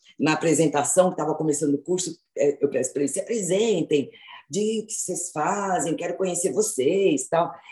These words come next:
E eles se apresentam, aí teve um lá que colocou, "Ah, eu sou o ghostwriter, estou fazendo três livros no momento." E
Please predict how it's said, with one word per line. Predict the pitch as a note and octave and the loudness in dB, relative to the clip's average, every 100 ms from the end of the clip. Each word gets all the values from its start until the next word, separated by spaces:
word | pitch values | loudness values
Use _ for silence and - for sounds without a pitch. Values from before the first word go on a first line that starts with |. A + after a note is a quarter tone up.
| - | 0
E | F#3+ | 0
eles | F#3 | 2
se | G3 | 2
apresentam, | F#3 F#3 F#3+ F3+ E3+ | 2 2 2 4 2
aí | F3 | 2
teve | E3+ D#3+ D#3+ | 0 -2 -2
um | D3+ | -2
lá | D3+ | -2
que | - - | -4 2
colocou, | D3 C#3+ - - - - | 2 4 0 -4 -20 -2
"Ah, | A#3+ C4+ B3 | 4 6 8
eu | G#3+ | 6
sou | - G#3+ | 6 4
o | G#3+ | 6
ghostwriter, | G3 F#3 F#3+ G3+ | 4 2 -2 -2
estou | - G#3 | -4 -2
fazendo | F#3 F#3 F#3 | 0 0 0
três | G#3 A3+ A#3+ E3 | 4 4 4 0
livros | F3 E3+ E3 E3 | -2 -2 -6 -4
no | |
momento." | D#3+ D3 C#3+ E3 G3 - G#3 - _ _ _ | -2 0 2 0 -4 -4 -4 -4 _ _ _
E | F#3+ | -4